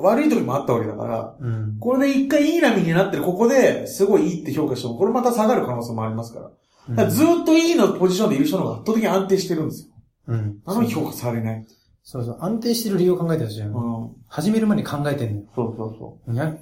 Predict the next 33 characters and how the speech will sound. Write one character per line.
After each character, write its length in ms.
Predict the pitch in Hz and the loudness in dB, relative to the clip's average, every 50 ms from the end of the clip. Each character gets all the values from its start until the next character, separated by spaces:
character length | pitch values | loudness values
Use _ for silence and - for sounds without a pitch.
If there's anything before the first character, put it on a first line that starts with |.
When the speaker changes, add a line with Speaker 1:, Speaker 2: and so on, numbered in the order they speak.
| - - | -12 -4
Speaker 1:
い 200 | 202 233 285 294 | 0 2 4 6
い 60 | 277 | 6
を 120 | 196 190 | 6 6
維 80 | 226 233 | 4 4
持 120 | 220 233 | 2 0
し 160 | - - - - | 0 -2 -4 -4
続 220 | 170 170 160 160 | -2 -2 -2 -2
け 100 | 156 160 | -2 -2
る 120 | 147 131 | -2 -2
の 60 | 113 107 | -2 0
大 220 | 123 143 151 151 | 2 2 2 2
事 100 | - 170 | 0 -2
で 80 | 147 127 | -4 -6
す 140 | - - | -8 -8
か 80 | - 110 | -12 -14
ら 100 | 104 107 | -14 -14
ね。 240 | 117 123 127 127 - - _ | -14 -14 -14 -14 -16 -18 _
Speaker 2:
そ 180 | - 135 127 | -10 -6 -4
う 40 | 127 | -4
そ 80 | 123 131 | -4 -2
う。 40 | - | -2
Speaker 1:
難 100 | 131 127 | -4 -4
し 160 | - - 120 | -4 -8 -10
い 40 | 113 | -10
し。 140 | - - 120 117 | -10 -10 -12 -8
Speaker 2:
別 260 | 127 131 117 123 123 | -8 -6 -4 -4 -4
に、 320 | 123 123 123 123 127 123 - _ - - - - | -2 -2 -4 -4 -6 -10 -14 _ -18 -16 -14 -8
そ 100 | - 120 | -6 -6
う 60 | 113 | -6
そ 100 | 113 123 | -6 -8
う 60 | 117 110 | -12 -12
そ 160 | - - | -14 -16
う。 60 | 123 | -20